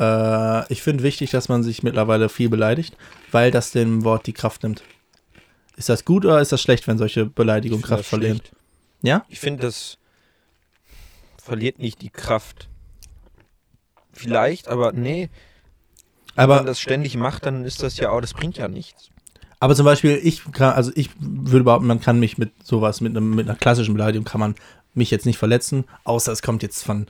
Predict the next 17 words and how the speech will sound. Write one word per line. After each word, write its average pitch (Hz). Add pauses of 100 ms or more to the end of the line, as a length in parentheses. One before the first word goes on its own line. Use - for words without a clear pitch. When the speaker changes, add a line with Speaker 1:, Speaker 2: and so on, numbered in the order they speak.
(120)
Speaker 1:
jemandem, 110
der 104
mir 104
sehr 113
nahe 110
steht 113
und 113
das 110
wirklich 110
meint, 107
meint, -
Speaker 2:
Das 117
ist 117
Speaker 1:
so. 110
Speaker 2:
ja 113
auch 110
keine, 117